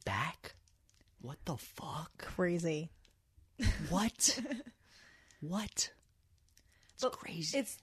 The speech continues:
Speaker 2: it's gotta be interesting, like, especially at a pivotal time in, in both your lives. Like, y-,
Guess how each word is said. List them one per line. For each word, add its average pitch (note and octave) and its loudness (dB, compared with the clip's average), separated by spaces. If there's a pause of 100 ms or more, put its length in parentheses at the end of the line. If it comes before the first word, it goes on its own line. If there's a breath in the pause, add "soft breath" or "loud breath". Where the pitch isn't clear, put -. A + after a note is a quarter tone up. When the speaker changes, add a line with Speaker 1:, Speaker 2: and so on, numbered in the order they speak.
(200)
Speaker 2:
it's C4 4
gotta C#4+ 4
be C#4 -2
interesting, A3 0
like, F#3 2 (280)
especially A3 4
at G#3 6
a F#3+ 6
pivotal F3+ 2
time D#3+ -2
in, D#3 -4 (100)
in D3+ -4
both D#3+ 0
your F3 2
lives. D#3 0
Like, F#3 -4 (260)
y-, F#3 -6